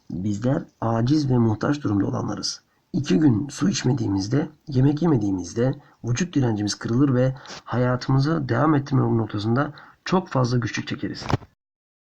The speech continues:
Hasta olduğumuzda düştüğümüz durumlar herkesin malumudur. İnsanoğlu en basit soğuk algınlığında burnuna bile hakim olamıyor. Bize hakim olan, her şeye güç yetiren bir Rabbimiz var. Allah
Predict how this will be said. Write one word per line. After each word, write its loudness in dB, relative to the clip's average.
Hasta -2
olduğumuzda 0
düştüğümüz 0
durumlar -2
herkesin -2
malumudur. -2
İnsanoğlu 0
en 4
basit -2
soğuk 0
algınlığında -2
burnuna 2
bile 2
hakim -2
olamıyor. -6
Bize 2
hakim 2
olan, -4
her 0
şeye 2
güç 0
yetiren 0
bir -2
Rabbimiz 0
var. -12
Allah 2